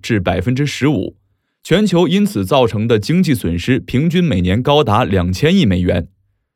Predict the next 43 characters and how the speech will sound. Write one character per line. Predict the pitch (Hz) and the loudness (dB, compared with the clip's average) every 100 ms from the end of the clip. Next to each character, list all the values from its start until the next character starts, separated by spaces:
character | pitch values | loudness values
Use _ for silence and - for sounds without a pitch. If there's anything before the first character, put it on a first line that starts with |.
| _ _ _ | _ _ _
全 | 156 208 | 0 2
世 | 196 208 | 2 0
界 | 208 175 | 2 0
五 | - 113 208 | 2 0 2
种 | 135 98 | 0 0
重 | 117 135 | 0 2
要 | 110 | 2
作 | 104 113 | 4 2
物， | 107 98 95 _ _ _ | 4 2 -2 _ _ _
稻、 | - 160 92 - _ _ _ | 0 2 0 -8 _ _ _
麦、 | 196 170 90 - _ _ _ | 0 0 -2 -8 _ _ _
棉、 | 92 95 101 156 - _ _ | 0 2 2 0 -6 _ _
玉 | 202 180 | 0 2
米、 | 98 92 - _ - | 2 -2 -6 _ -4
甘 | 185 202 | 0 2
蔗， | 190 120 - _ _ | 2 2 0 _ _
每 | 147 147 | 0 2
年 | 143 170 190 | 2 2 2
因 | 202 202 | 2 2
虫 | - 110 156 | 0 -2 -2
害 | 190 | 0
的 | 139 | 0
损 | 95 92 87 | 0 -2 -4
失 | 85 135 - | -2 -2 -2
达 | - 117 | -2 0
两 | 147 104 90 | 2 0 -2
千 | 90 156 | 0 2
亿 | 190 | 2
美 | 104 90 | 2 0
元。 | 92 90 92 - _ _ _ _ _ _ _ _ _ _ _ _ _ _ _ _ _ _ | 0 -2 -4 -10 _ _ _ _ _ _ _ _ _ _ _ _ _ _ _ _ _ _
园 | 135 180 220 | 2 2 4
艺 | 202 | 2
植 | 147 131 | 2 0
物 | 185 170 | 2 0
病 | 180 160 | 0 -2
虫 | 123 131 | -2 -4
害 | 156 | 0
防 | 135 98 110 180 | 0 0 -2 0
治 | 190 | 0
这 | 131 120 | 0 0
门 | 107 | 0
课 | 123 110 | 0 -2
程 | 95 92 101 | 0 -2 -4